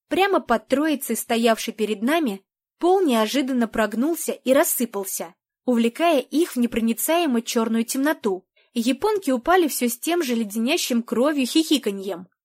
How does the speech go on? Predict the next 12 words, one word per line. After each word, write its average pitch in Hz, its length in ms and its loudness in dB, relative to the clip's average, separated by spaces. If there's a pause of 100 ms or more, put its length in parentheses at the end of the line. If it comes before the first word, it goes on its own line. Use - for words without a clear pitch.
Садистка 247 680 0
помянула 247 540 2
чью-то 285 440 0
мать 220 400 -2 (600)
и 262 120 -2
даже 302 280 2
попыталась 262 540 0
зацепиться 240 560 -4
за 220 160 0
край 240 220 0
пролома 269 480 4
плетью. 202 560 -2